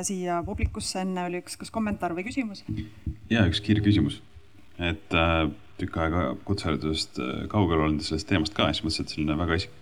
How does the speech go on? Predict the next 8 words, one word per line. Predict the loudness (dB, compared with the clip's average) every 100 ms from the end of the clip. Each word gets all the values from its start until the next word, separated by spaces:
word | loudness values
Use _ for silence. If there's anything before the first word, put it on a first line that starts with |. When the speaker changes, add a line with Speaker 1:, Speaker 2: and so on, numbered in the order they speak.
| -4
Speaker 2:
väga | 0 0 -2 -4 -14 -16 -2 2
isekas | 4 2 -2 -2
küsimus | 2 2 0
küll, | 0 0
aga | 2 2 2 -2 -6 -2
võib-olla | -2 0 -2 -2
teistele | -4 -2 0
abiks. | 0 0